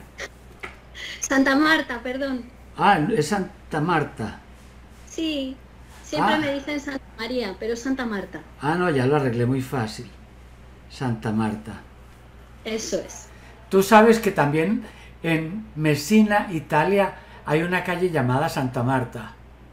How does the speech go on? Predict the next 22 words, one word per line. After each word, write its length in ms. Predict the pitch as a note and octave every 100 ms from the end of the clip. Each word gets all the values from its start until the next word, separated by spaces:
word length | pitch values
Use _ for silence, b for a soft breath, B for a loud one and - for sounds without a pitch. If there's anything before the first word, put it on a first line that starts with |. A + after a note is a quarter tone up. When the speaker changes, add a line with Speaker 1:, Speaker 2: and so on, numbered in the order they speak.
| - - - - - - - - - -
Speaker 1:
Ah, 320 | F#3 F3 B3+ D4
pues 240 | - G3 G3+
no, 340 | F#3+ G#3 A#3
no 100 | A3+
Speaker 2:
En 60 | G#3+
Speaker 1:
sabía. 440 | D#3 - A3+ A3
Speaker 2:
Messina. 320 | F#3+ C3+ A#2 - - - - - - -
Speaker 1:
En 160 | A#3+ A#3+
Messina. 640 | A3 - - A3 G#3+ G3 F#3+
Mira, 120 | -
Speaker 2:
Italia. 240 | E3 E3+ G3+
Speaker 1:
Messina 460 | F#3+ - B3+ C4+ C4
no, 120 | C4 - - -
sí, 300 | - - A3
en 100 | G#3
Messina 360 | G#3 A3 C4+ D#4
no 80 | D4+
hemos 200 | C#4+ C#4
estado, 320 | C4+ C#4 C#4
pero 140 | C4+ A#3+
en 80 |
Italia 500 | A3 A3 B3 C#4 C#4